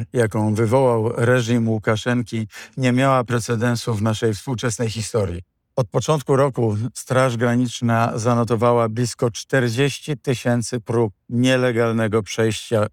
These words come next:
przez granicę. Apogeum miało miejsce w październiku i listopadzie. W ciągu dwóch miesięcy migranci celowo sprowadzeni na granicę przez białoruskie służby specjalne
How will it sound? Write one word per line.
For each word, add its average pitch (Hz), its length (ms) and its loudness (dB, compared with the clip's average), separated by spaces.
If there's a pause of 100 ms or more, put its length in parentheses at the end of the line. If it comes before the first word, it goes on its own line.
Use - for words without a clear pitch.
przez 107 220 -2
granicę. 98 480 -4 (300)
Apogeum 131 640 2
miało 127 260 2
miejsce 127 360 -2
w 104 60 -16
październiku 123 680 0
i 117 100 2
listopadzie. 104 640 -2 (420)
W - 20 -16
ciągu 120 260 0
dwóch 151 240 -2
miesięcy 151 520 0
migranci 127 580 0
celowo 131 400 2
sprowadzeni 131 600 2
na 123 120 2
granicę 131 400 2
przez 117 220 -2
białoruskie 131 600 2
służby 131 360 -2
specjalne 127 680 0